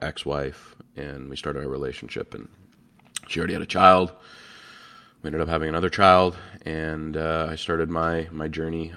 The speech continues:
of work. And very similar to what I was doing with sports, constantly proving myself, I found that in my jobs. So I transferred from, from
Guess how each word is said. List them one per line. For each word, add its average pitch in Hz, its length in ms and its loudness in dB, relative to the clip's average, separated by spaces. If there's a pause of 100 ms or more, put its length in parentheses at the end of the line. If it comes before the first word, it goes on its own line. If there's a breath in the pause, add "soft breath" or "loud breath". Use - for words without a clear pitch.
of 82 200 -4
work. 90 340 2 (140)
And 80 260 -6
very 98 220 4
similar 95 360 2
to 85 540 0
what 85 160 2
I 80 80 0
was 80 160 0
doing 82 320 -2
with 78 260 -6 (1080)
sports, - 640 4 (360 loud breath)
constantly 78 320 -6
proving 104 220 4
myself, 85 560 0 (800 loud breath)
I 85 60 0
found 87 500 2
that 85 420 4
in 82 420 -6 (200)
my 76 180 -2
jobs. 78 520 2
So 76 420 -2
I 78 80 0
transferred 80 480 -4
from, 73 560 -6
from 73 420 -10